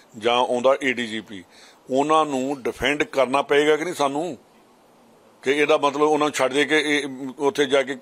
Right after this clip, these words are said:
defend ਹੀ ਨਹੀਂ ਕਰੀ? ਇਹਨੂੰ ਕਹੋ, ਇਹਨੂੰ ਕਿਹੋ ਕਿ ਕਈ ਕੇਸਾਂ ਦੇ ਵਿੱਚ ਨਾ ਭੇਜੇ Supreme Court 'ਚ advocate, ਫਿਰ ਵੇਖਾਂਗੇ ਕਿਹੜੀ, ਕਿਹੜੇ ਭਾਅ ਬਣਦੀ ਆ,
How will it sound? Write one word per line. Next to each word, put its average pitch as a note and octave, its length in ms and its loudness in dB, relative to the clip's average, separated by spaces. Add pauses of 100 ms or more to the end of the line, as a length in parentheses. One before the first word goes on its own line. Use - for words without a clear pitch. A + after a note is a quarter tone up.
defend C#3+ 340 -2
ਹੀ F3 40 -2
ਨਹੀਂ D#3+ 100 -6
ਕਰੀ? C#3+ 180 0
ਇਹਨੂੰ C#3 140 -4
ਕਹੋ, D3+ 300 2
ਇਹਨੂੰ D3+ 140 -4
ਕਿਹੋ D3 380 -2 (380)
ਕਿ C3+ 100 0
ਕਈ C#3 200 0
ਕੇਸਾਂ C#3+ 300 -2
ਦੇ D3+ 80 2
ਵਿੱਚ C3+ 280 -2 (640)
ਨਾ B2+ 280 2
ਭੇਜੇ C3+ 380 0
Supreme C3 340 -4
Court B2+ 200 0
'ਚ C3 100 -2
advocate, B2 340 -2
ਫਿਰ C3 240 0
ਵੇਖਾਂਗੇ C3 340 0
ਕਿਹੜੀ, C3 260 -4
ਕਿਹੜੇ C3 280 -2
ਭਾਅ C3+ 200 2
ਬਣਦੀ A2 400 -6
ਆ, A#2 60 -6